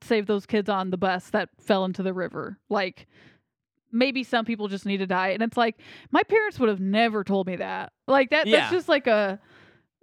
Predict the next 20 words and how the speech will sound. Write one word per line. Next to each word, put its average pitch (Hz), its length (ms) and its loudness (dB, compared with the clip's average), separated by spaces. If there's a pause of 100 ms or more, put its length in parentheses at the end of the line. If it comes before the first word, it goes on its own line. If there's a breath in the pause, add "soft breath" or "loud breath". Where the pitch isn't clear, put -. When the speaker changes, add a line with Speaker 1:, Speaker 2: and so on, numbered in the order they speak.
Speaker 1:
what, 294 200 4
what 311 180 0
parent 311 340 2
tells 269 260 0
you, 262 120 -4
like, 220 460 -2 (600 soft breath)
you 254 200 0
know, 254 60 4
"If 233 100 -2
you 302 120 4
have 320 200 2
the 294 100 0
opportunity 285 560 0
to 208 100 -6
do 247 180 0
something 240 400 -2
good 233 220 4
for 233 140 -4
other 220 180 0
people, 214 500 -2